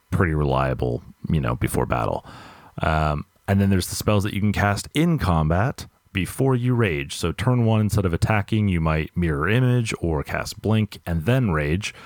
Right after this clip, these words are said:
neither of which requires concentration, but gives you some fun, uh,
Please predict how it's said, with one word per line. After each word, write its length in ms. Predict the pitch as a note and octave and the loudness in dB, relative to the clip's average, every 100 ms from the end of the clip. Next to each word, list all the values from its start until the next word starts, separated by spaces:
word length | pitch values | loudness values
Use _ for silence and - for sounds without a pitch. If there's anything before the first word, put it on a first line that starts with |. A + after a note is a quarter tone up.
| - - | -20 -4
neither 320 | G2 F#2+ F2+ E2 | 2 4 4 2
of 60 | |
which 240 | E2+ - E2+ | 0 -2 -4
requires 360 | - E2 D#2 | -2 -2 -2
concentration, 800 | - D#2+ D#2 D#2 F#2 F#2 D3 D3+ | -2 -2 -2 -2 -2 0 0 2
but 240 | F2+ D#2 | 0 0
gives 300 | E2 F#2 D#2+ | 0 0 2
you 300 | E2+ E2 D#2+ D#2+ | 2 2 0 0
some 500 | F2+ D#2 D2+ D#2 - | 0 0 0 -2 -4
fun, 640 | - - F#2 F2 F2 E2+ - | -6 0 2 4 2 0 0
uh, 340 | D#2+ E2 E2 | 0 2 0